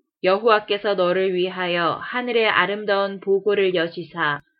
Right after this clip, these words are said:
네 땅에 때를 따라 비를 내리시고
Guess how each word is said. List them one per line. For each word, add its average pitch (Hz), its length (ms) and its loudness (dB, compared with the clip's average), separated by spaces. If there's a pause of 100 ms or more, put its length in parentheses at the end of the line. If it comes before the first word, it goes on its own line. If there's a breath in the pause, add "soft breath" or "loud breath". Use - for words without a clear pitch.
(160)
네 196 240 -2
땅에 190 380 0
때를 233 380 2
따라 196 340 2
비를 208 360 0
내리시고 170 880 -2